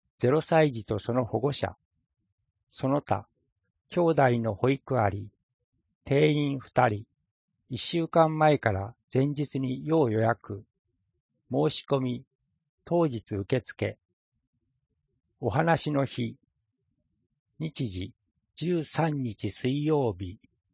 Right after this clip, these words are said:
午後三時四十五分から四時十五分。内容、楽しい読み聞かせ。対象、幼児から小学生。講師、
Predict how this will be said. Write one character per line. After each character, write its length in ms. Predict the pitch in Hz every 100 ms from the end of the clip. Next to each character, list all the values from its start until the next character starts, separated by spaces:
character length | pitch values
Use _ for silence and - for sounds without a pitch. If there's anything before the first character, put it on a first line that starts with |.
| _
午 140 | - 151
後 140 | 139
三 360 | - 165 165 135
時 120 | 113
四 260 | 135 170 131
十 240 | 113 104
五 140 | 131
分 300 | 123 143 95
か 140 | - 95
ら 240 | 104 127 _ _
四 140 | 139 139
時 140 | 113
十 300 | 95 156 120
五 160 | 104 135
分。 280 | 110 92 _ _ _ _ _ _ _ _ _
内 300 | 110 120 135
容、 360 | 127 127 113 - _ _ _ _ _
楽 260 | - 117 156
し 320 | - 160 139
い 40 | 110
読 120 | 117
み 100 | 143
聞 120 | -
か 140 | 123
せ。 300 | 113 107 92 _ _ _ _ _ _ _ _ _ _
対 220 | - 135
象、 520 | 139 - 131 117 117 _ _ _ _ _ _ _ -
幼 240 | 165 165
児 120 | 120
か 120 | - 110
ら 120 | 104
小 280 | - 135 147
学 200 | 143 -
生。 320 | - 90 - _ _ _ _ _ _ _ _ _
講 260 | - 175 143
師、 320 | - 104